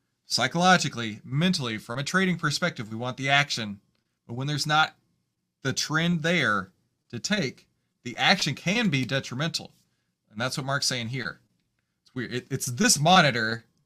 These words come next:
but it's pulling up on the screen. Okay, over there. What Mark's saying trying to point to it. There we go. What Mark's saying right here.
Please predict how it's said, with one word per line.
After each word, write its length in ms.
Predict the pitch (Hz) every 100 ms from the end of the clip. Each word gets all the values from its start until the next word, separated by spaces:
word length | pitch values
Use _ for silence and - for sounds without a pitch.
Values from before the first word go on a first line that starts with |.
| _ _ _ _
but 120 | 120
it's 100 | 123
pulling 320 | - 143 143 135
up 140 | 117
on 80 | 117
the 80 | 101
screen. 340 | - 104 87 110
Okay, 220 | 101 92 -
over 100 | 101
there. 220 | 98 92 _ _ _ _ -
What 120 | 113
Mark's 280 | 123 123 -
saying 420 | 123 110 107 101 _ _ _ _ _ _ 120 _ -
trying 140 | 160
to 60 | 135
point 220 | 135 -
to 100 | 98
it. 80 | -
There 100 | 165
we 60 |
go. 140 | 123 90 _
What 200 | 127 135
Mark's 220 | 139 139
saying 180 | 143 127
right 140 | 113 110
here. 220 | 98